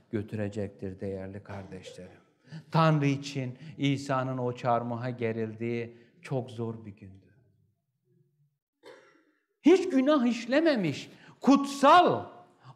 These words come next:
o kadar gücü ve yetkisi var. Ölülere can veriyor, hastalara şifa veriyor. Emrediyor, birkaç balıkla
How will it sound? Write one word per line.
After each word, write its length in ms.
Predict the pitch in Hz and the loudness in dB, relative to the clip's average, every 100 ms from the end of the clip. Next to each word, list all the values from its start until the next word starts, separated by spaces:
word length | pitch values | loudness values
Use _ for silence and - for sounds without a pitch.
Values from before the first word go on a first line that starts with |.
| - | 4
o 140 | 302 | 4
kadar 400 | - 302 294 359 | 6 6 8 8
gücü 400 | 311 269 240 359 | 8 4 6 6
ve 80 | 339 | 6
yetkisi 680 | 311 294 294 277 269 277 381 | 6 6 4 2 2 4 6
var. 300 | 311 170 - - | 8 6 2 -8
Ölülere 640 | 240 247 269 269 269 311 208 | 2 4 6 6 6 6 6
can 360 | 226 320 320 | 4 4 4
veriyor, 640 | 208 127 101 92 - _ _ _ _ - 202 | 2 0 -2 -10 -18 _ _ _ _ -18 0
hastalara 640 | 226 247 247 269 269 302 320 | 4 4 6 6 8 6 4
şifa 600 | 277 247 277 311 320 254 | 2 0 6 8 8 4
veriyor. 580 | 156 123 104 - - _ _ _ - - | 0 -2 -6 -8 -18 _ _ _ -20 -4
Emrediyor, 880 | - 320 381 339 311 269 311 392 392 | 4 4 6 4 2 4 4 4 4
birkaç 520 | 311 294 320 339 339 | 0 2 4 2 4
balıkla 640 | 285 311 320 320 262 - | 4 4 4 6 6 2